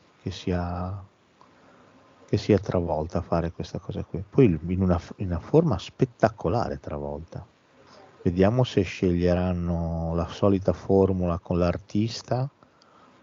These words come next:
o se invece faranno un In Memoriam puro, di, di sola narrazione, sarebbe bello.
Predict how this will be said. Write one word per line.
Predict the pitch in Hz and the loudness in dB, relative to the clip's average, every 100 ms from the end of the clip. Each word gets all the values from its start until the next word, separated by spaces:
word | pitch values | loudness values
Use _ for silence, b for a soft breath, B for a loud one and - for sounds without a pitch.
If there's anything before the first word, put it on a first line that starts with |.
| - | -2
o | 98 | -2
se | - 90 | 0 0
invece | 85 90 95 107 | 4 4 4 0
faranno | - 98 92 | 2 2 4
un | 87 | 2
In | 87 87 | 0 0
Memoriam | 87 87 87 90 87 85 85 82 | 2 2 2 2 0 0 -2 -4
puro, | - 95 82 80 80 - _ _ _ _ _ | 0 0 2 0 -2 -8 _ _ _ _ _
di, | 87 87 85 85 82 | 6 8 6 2 0
di | 85 85 | -4 -6
sola | - 98 95 90 87 87 85 87 _ _ - _ _ _ | 2 6 8 6 4 0 -4 -8 _ _ -20 _ _ _
narrazione, | - 92 90 90 - - 76 80 85 | 0 2 4 2 0 -6 -4 -4 -6
sarebbe | - 90 90 | -2 0 2
bello. | 82 82 85 98 | 0 -2 -4 -8